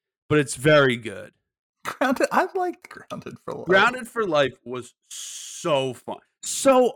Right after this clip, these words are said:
Speaker 1: underrated, dude. Just so good. Uncle Eddie might be one of the funniest characters of all time. Like,
Speaker 2: <sighs>
Speaker 1: uh,
Speaker 2: Well, I'm a,
Speaker 1: I
Speaker 2: I'm a huge Danelle Logue fan. I think he's incredibly talented.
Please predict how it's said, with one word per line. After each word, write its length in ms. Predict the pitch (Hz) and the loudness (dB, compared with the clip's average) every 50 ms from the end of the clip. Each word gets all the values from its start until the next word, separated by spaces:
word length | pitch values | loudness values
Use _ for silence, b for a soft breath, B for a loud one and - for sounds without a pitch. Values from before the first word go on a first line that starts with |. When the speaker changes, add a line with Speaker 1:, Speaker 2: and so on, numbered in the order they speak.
| - 175 | 0 0
Speaker 1:
underrated, 840 | 180 175 175 151 147 131 120 120 117 120 120 120 110 104 98 92 _ - | 2 2 2 2 0 0 0 0 -2 -2 -2 -4 -6 -8 -12 -14 _ -16
dude. 300 | 117 113 113 117 117 - | -14 -12 -12 -12 -14 -10
Just 480 | - 226 214 - - - - - - - | -6 -6 -4 -4 -4 -6 -6 -8 -8 -6
so 440 | 240 220 196 170 147 123 104 101 _ _ - | -2 0 0 0 0 -2 -6 -10 _ _ -16
good. 380 | 113 107 104 95 92 85 - _ _ _ _ _ _ - | -14 -12 -10 -10 -12 -14 -16 _ _ _ _ _ _ -4
Uncle 340 | 214 240 226 233 233 208 - | -4 -4 -4 -6 -8 -6 -4
Eddie 540 | - 131 135 135 143 151 160 175 175 175 165 131 | -2 0 0 0 0 0 -2 -2 -2 -4 -6 -6
might 280 | - 156 147 143 135 135 | -4 0 0 0 0 -2
be 120 | 135 131 | -2 -2
one 100 | 131 127 | -2 -2
of 60 | 120 | -2
the 100 | 117 117 | -4 -6
funniest 500 | - - - 131 123 120 120 123 117 - | -6 -2 -2 0 0 2 0 -2 -2 -4
characters 460 | - 123 110 104 98 107 - 110 98 | -4 -2 -2 -2 -2 -4 -8 -12 -12
of 120 | 107 104 101 | -12 -12 -12
all 200 | 92 92 92 87 | -12 -14 -14 -16
time. 300 | - - 95 87 - - _ _ _ _ _ _ _ _ _ _ _ _ _ - | -16 -14 -14 -14 -14 -18 _ _ _ _ _ _ _ _ _ _ _ _ _ -4
Like, 320 | 117 120 120 120 113 - _ _ _ - | -2 -2 -2 -2 -4 -6 _ _ _ -10
Speaker 2:
<sighs> 120 | - - | -8 -8
Speaker 1:
uh, 320 | - - - - - - - | -6 -6 -6 -6 -6 -4 0
Speaker 2:
Well, 80 | 180 190 | 2 4
I'm 140 | 170 196 240 | 6 6 6
a, 40 | - | 6
Speaker 1:
I 100 | 226 - 190 | 6 6 6
Speaker 2:
I'm 120 | 196 247 | 4 2
a 60 | 294 | 2
huge 340 | 247 - 240 233 208 - - - | -2 -2 -2 -2 -2 -2 -2 -2
Danelle 320 | 185 160 143 131 120 113 | 0 2 4 2 2 2
Logue 260 | 113 110 107 107 - | 0 -4 -4 -6 -8
fan. 440 | - - - 57 - - - 120 117 _ - | -10 -10 -10 -10 -10 -12 -16 -18 _ _ -12
I 200 | - 110 113 131 | -8 -6 -6 -4
think 200 | 139 156 147 139 | -4 -4 -4 -6
he's 240 | - - 135 123 113 | -4 -6 -6 -4 -4
incredibly 580 | 117 110 - - 90 90 92 87 73 73 90 - | -4 -6 -4 -4 -6 -6 -6 -8 -10 -12 -16 -16
talented. 360 | - - - 50 - - _ | -16 -16 -14 -14 -14 -16 _